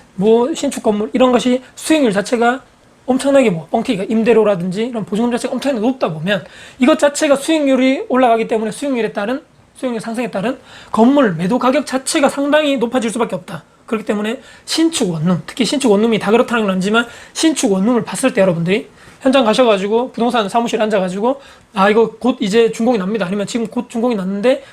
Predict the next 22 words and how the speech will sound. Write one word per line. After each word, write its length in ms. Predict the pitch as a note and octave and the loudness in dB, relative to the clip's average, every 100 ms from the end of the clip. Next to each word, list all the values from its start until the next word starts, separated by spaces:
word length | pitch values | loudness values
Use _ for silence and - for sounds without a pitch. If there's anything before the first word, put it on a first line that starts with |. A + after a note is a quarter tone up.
| - _ | -20 _
뭐 280 | G3+ G#3 A#3+ | -2 -2 -2
지금 220 | A#3 A3+ | -2 0
이런 220 | G#3+ A#3 | 0 0
임차인들이 580 | C4 A#3+ - C4 G#3+ A3 | -2 -4 -2 -2 0 -2
다 120 | F#3 | -4
계약이 260 | E3+ A3 B3 | -2 2 2
된 180 | G#3 B3 | 2 0
상태입니다. 440 | G#3 A#3+ A3+ G3 | -2 -2 -2 0
이제 320 | F#3+ A#3+ C#4 - - - | 2 2 2 -2 -20 -4
그냥 240 | C#4 B3 F#3 _ _ _ | 0 0 -2 _ _ _
사가셔가지고 640 | - B3+ C4 D4+ C4 A3+ G3+ | -6 0 2 4 2 0 -6
운영만 400 | G3 A3+ D4 C4 | -6 -2 -2 -2
하시면 240 | A#3 B3+ | -4 -4
됩니다."라고 540 | E3+ G#3+ A3+ G#3+ G3 E3+ | -4 -2 0 0 -2 -4
봤을 240 | F3+ G#3+ | -8 -6
때 260 | B3+ B3+ B3+ - - - | -2 -2 -2 -14 -20 -10
이제 120 | G#3+ | -6
그 100 | A#3 | -2
내역서를 500 | G#3+ G3+ C4 A#3 G#3+ | 0 2 2 2 -2
달라고 300 | - G#3 A3 | 0 0 0
하는 140 | G3 G#3+ | -2 -6
거죠. 160 | E3 | -12